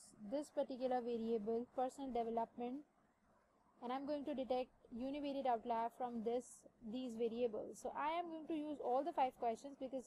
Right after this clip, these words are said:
all these questions represent personal development, which is a single variable.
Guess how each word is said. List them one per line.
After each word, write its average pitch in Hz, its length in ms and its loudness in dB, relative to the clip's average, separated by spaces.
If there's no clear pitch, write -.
all 262 240 2
these 285 260 0
questions 285 520 0
represent 254 600 0
personal 269 340 0
development, 220 680 0
which 254 200 2
is 277 80 0
a 277 80 0
single 247 320 0
variable. 220 580 2